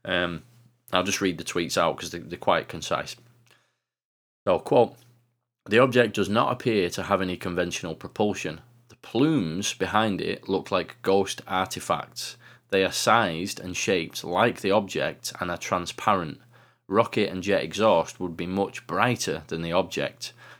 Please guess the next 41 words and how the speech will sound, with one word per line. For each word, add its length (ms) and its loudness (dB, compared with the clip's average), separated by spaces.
You 100 -8
can 160 -10
clearly 340 -2
see 200 -6
that 260 -4
here," 340 0
and 160 -8
he 60 -8
posts 520 -4
one 180 -4
of 100 -8
the 60 -10
stills 640 -2
demonstrating 1000 -6
what 220 -2
I've 100 -12
just 260 -8
said. 260 -4
And 120 -4
then 140 -2
he 60 -6
goes 240 2
on 140 0
to 120 -8
say, 300 -2
"The 140 6
object 440 4
is 120 -2
either 160 2
cold 580 2
or 160 4
the 80 0
ground 600 2
is 260 -6
hot. 380 4
Can't 340 2
see 240 2
much 300 -2
of 100 -6
the 100 -6
ground. 600 0